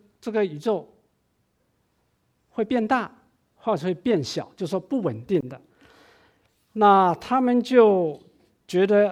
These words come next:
啊，有这么不稳定的这个，这个，这个结果啊，可能如果你倒回去看的时候，宇宙可能以前是很小的，对不对？但是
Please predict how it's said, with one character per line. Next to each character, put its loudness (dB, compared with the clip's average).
啊， -4
有 -4
这 -4
么 0
不 -6
稳 -2
定 0
的 0
这 -6
个， -4
这 -6
个， -2
这 -10
个 0
结 -6
果 -12
啊， -16
可 -8
能 -2
如 -4
果 -6
你 -8
倒 -4
回 -8
去 -10
看 -12
的 -10
时 -18
候， -18
宇 -10
宙 -4
可 -10
能 -8
以 -16
前 -14
是 -14
很 -12
小 -16
的， -20
对 -14
不 -6
对？ 0
但 -2
是 -8